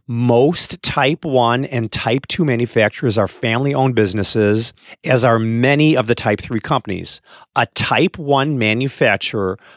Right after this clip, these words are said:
might be just a few people managing a small shop with very little operating capital and a day-to-day fear of generating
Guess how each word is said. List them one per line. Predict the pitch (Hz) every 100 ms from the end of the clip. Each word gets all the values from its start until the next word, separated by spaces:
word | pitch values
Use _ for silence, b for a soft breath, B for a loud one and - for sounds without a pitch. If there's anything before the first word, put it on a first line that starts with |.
| b
might | 117 117 135 -
be | 127
just | 107 - 139 - -
a |
few | - - 131 185
people | - 143 120 110 101 110 b b b
managing | 113 110 117 120 127
a |
small | 120 - 117 113 143
shop | - 113 98 98 _ b b
with | 127
very | 107 101 117 123 151
little | 135 135 135
operating | 101 104 127 120 117
capital | 120 110 92 107 101 101 b b b
and | 120
a |
day-to-day | 110 117 117 135 147 143
fear | - - - 180 107 98 104 _ _ _ _ _
of | 123 104
generating | - 123 120 127 127 135